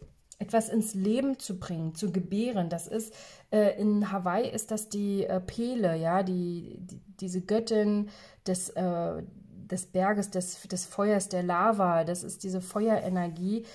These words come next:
die spuckt dann diese Energie, ne? Das ist pure Lebensenergie, Schöpferenergie.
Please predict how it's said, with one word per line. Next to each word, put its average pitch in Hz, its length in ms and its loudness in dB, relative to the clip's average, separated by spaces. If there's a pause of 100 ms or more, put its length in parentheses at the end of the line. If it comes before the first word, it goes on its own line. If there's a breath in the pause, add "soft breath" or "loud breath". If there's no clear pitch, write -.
(240 loud breath)
die 185 100 0
spuckt - 400 -4
dann 190 160 2
diese 180 200 0
Energie, 180 480 0
ne? 185 200 0 (220 loud breath)
Das 180 180 -4
ist - 180 -8
pure 262 320 -2
Lebensenergie, 202 1000 0
Schöpferenergie. 165 1300 -2